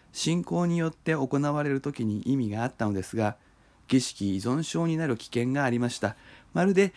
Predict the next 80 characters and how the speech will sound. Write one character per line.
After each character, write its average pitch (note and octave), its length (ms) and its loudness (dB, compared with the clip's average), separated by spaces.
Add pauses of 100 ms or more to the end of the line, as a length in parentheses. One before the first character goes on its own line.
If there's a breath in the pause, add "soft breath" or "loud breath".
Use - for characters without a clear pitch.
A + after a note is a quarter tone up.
(140)
儀 D#3 220 2
式 G3+ 280 -2
が G3 140 2
罪 D#3+ 300 0
を B2 80 4
取 B2 160 0
り C3+ 80 2
除 D3+ 100 -2
く B2+ 140 0
よ A#2+ 140 2
う G#2 40 0
に A#2+ 200 -2
思 C3 280 -2
え A#2 60 -2
て C#3+ 120 -2
し G#2 140 -6
ま G2 120 -2
っ - 20 -4
た - 160 -4
の G2 80 0
で F2+ 100 -2
す。 - 160 -14 (680 soft breath)
そ G#3 120 2
し - 60 -2
て G#3+ 100 2
イ G#3 100 2
エ G#3+ 60 0
ス G#3+ 60 -6
様 F3+ 220 2
を A#2+ 60 2
信 F3+ 200 -2
じ D3 80 -6
た C#3 120 0
後 C3 180 -2
も A2 220 0 (240 loud breath)
同 C3 240 2
じ E3+ 200 -2
儀 F3 160 -2
式 - 280 -4
を D3+ 100 0
し C3+ 160 -4
な C#3+ 120 0
い G#3 100 -4
と F3 280 0 (180 soft breath)
自 A2+ 200 0
分 B2+ 220 2
は D#3+ 140 -2
ダ C#3+ 160 0
メ F3 240 0 (300)
な F#3 100 4
の C#3 120 6
で B2+ 100 4
は A2 100 4
な G2+ 120 0
い F#2+ 80 -4
か、 F2+ 220 -6 (260 loud breath)
そ C#3 380 2
う D3+ 60 0
思 F3+ 180 2
う E3+ 40 0
人 - 100 -14
た A2+ 120 0
ち A2 160 -6
が G2 100 0
い G2 80 -2
て、 E3 260 -4 (220 loud breath)
そ B2 340 0
う D3 40 -2
導 D#3+ 480 -2
く、 A2 240 0 (280 loud breath)
そ A#2+ 240 -2
う D#3+ 60 0
い F3 60 2
う E3 120 2
惑 D3 200 0
わ D3+ 100 -2
し C#3 140 -4
も C#3 240 0
あ G#2 60 -8
っ G#2+ 80 -10